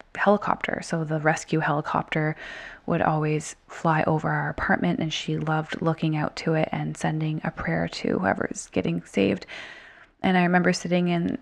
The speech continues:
uh, I was always in the kitchen, just standing in the kitchen, and I looked over, and sh-, her head had completely lashed to the left. And at first I thought she was looking out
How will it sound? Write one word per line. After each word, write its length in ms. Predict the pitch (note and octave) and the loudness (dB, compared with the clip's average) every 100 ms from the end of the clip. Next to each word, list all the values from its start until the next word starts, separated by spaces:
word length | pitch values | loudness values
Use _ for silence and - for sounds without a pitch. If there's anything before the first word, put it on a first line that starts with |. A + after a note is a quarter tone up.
| - | -2
uh, 360 | F3+ - D#3+ - | 2 4 2 2
I 80 | E3+ | 2
was 140 | E3+ | 4
always 220 | F3 E3 | 4 4
in 60 | D#3 | 2
the 80 | D#3 | 0
kitchen, 380 | - D#3+ D#3+ D#3+ | -2 0 0 0
just 160 | E3 | -2
standing 320 | - D#3+ E3 | 0 2 2
in 80 | E3 | 0
the 60 | E3+ | -2
kitchen, 340 | - F3+ F#3 | -2 -2 0
and 180 | F3 E3+ | 0 0
I 80 | E3+ | 0
looked 280 | F3 E3 F3 | 0 0 2
over, 300 | F#3 F3 E3 | 2 2 0
and 160 | E3+ - - - - - _ | -2 -6 -12 -12 -14 -18 _
sh-, 240 | - - - | -10 -8 -6
her 280 | - F3 E3 - - - - | -2 -2 -2 -8 -20 -16 -4
head 380 | - - G3 | 0 4 4
had 200 | E3+ E3 - - - - - - - | 2 0 -2 -14 -16 -14 -12 -12 -4
completely 520 | - F3+ F#3+ G3 F#3+ | 2 4 6 6 6
lashed 480 | E3+ E3 F3 - - | 6 6 4 2 -4
to 120 | - | -2
the 140 | F3+ E3 | 4 6
left. 400 | E3 E3+ - - | 6 2 0 0
And 320 | F3 - - - | 0 0 -2 -8
at 200 | - - | -8 -14
first 420 | - - C4+ - | 2 4 6 6
I 60 | |
thought 220 | A3+ F3+ - | 4 4 4
she 140 | - | 2
was 200 | F3 - | 2 2
looking 280 | E3+ E3+ E3 | 0 0 0
out 220 | E3 - | 0 -2